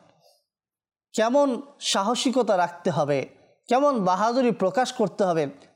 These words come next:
সেই বিষয়ে আমাদেরকে কিভাবে উৎসাহ প্রদান করেছেন, যে যাতে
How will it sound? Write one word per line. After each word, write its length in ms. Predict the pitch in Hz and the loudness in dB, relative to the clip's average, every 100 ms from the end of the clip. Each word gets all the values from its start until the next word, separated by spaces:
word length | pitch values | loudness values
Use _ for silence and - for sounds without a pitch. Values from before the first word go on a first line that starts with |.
| - | -12
সেই 240 | - 185 | -2 0
বিষয়ে 260 | 170 165 202 | 0 0 0
আমাদেরকে 580 | 160 151 160 156 143 - - _ | 0 0 0 0 -2 -4 -20 _
কিভাবে 300 | 196 196 208 | 0 2 0
উৎসাহ 440 | 175 180 - 175 175 | 0 0 0 -2 0
প্রদান 340 | 165 147 139 | 0 -2 -2
করেছেন, 440 | 135 127 - - - _ _ _ _ _ - | -2 -2 -4 -10 -12 _ _ _ _ _ -4
যে 100 | 151 | 0
যাতে 440 | 147 143 202 294 | 0 0 -2 -2